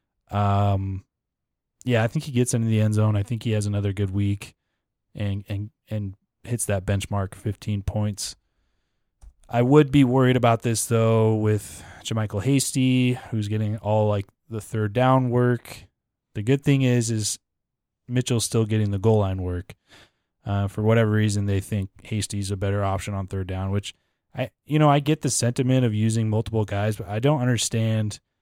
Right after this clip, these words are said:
putting in a, one, you know, a guy who's not as good on third down. You know, <laughs> like, it's, it's something N F L teams do across the board. And I've just never really understood it. Like,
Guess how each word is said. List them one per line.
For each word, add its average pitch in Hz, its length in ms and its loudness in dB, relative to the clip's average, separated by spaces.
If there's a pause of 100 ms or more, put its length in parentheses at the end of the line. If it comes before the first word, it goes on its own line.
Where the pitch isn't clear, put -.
(1040)
putting 117 300 0
in 110 220 0 (100)
a, 101 140 -2 (100)
one, 104 300 -4 (200)
you 120 120 -6
know, 92 220 -8 (260)
a 117 100 -10
guy 135 340 4
who's 120 220 2
not 113 400 0
as 107 240 -4
good 101 420 0
on 104 260 -4
third 104 300 -4
down. 92 320 -10 (120)
You 107 140 -4
know, - 260 2
<laughs> - 100 2
like, 143 240 6 (340)
it's, - 360 -6 (420)
it's 135 160 -6
something 156 260 2
N 139 160 2
F 135 80 -2
L 127 140 4
teams 127 280 -2
do 120 200 0
across 117 340 -2
the 101 120 -6
board. 95 400 0 (500)
And 107 120 -2
I've 127 120 2
just 139 160 0
never 123 200 2
really 117 240 2
understood 107 420 -2
it. 90 180 -8
Like, 95 400 -10